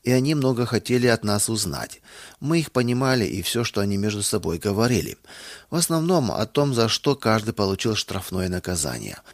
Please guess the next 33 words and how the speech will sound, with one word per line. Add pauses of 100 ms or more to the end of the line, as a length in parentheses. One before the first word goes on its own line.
(260)
В
основном
это
были
пятнадцатисуточники,
которые
получили
наказание (260)
за
разные
мелкие
преступления. (420)
Нас
три
раза
в
день
водили
кушать. (240)
Остальное
время
мы
были
заперты
в
камере. (520)
В
этой
тюрьме
мы
были
четыре
дня.